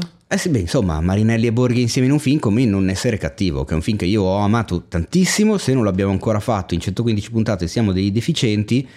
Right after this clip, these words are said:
lo butto nei fatevi un favore. Quindi Tiziano, che ti occupi, io ormai con i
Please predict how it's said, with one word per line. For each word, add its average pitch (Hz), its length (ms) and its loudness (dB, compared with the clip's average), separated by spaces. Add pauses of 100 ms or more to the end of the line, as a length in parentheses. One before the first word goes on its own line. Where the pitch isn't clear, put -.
(380)
lo 120 100 2
butto 120 360 0
nei 104 140 2
fatevi 98 420 -2
un 95 60 2
favore. 82 440 0
Quindi 85 560 -2
Tiziano, 85 720 -2
che 82 180 -6
ti 85 100 -4
occupi, 85 380 -4
io 78 460 -2
ormai 76 380 -4
con 65 200 -16
i 69 120 -10